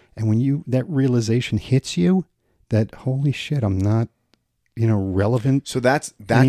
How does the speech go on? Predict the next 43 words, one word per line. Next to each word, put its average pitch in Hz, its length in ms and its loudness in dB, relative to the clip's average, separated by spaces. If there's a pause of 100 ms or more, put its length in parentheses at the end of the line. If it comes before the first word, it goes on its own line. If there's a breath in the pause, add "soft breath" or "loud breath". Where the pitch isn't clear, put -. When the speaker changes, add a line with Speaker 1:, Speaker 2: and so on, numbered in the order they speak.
Speaker 1:
anymore." 147 160 6
Speaker 2:
something 98 200 0
different 113 440 0
from 95 140 -12
what 82 100 -8
you 90 80 -6
were 90 100 -6
just 85 200 -12
saying. 85 180 -8
You 95 120 -4
were 127 100 0
saying, 107 220 -4
like, 92 180 -8
your 82 80 -12
career 110 320 -2
didn't 110 240 -2
go, 107 140 -2
your 101 180 -2
wife. - 480 -10
What 117 240 4
if 151 180 -2
you 117 120 0
did 127 400 2
hit 110 300 -2
every 110 420 2
mark? 113 600 -2 (160)
Speaker 1:
Oh, 120 160 6
well, 95 100 0
that's 110 220 2
a 117 40 4
Speaker 2:
And 117 80 4
Speaker 1:
whole 101 60 6
Speaker 2:
now 120 100 4
Speaker 1:
different 123 120 2
Speaker 2:
you 123 60 4
Speaker 1:
story. 120 180 4
Speaker 2:
get - 100 0
to 131 80 -2
a 117 40 0
point 135 300 -2
where 113 80 0
you 110 140 -2
realize 107 760 0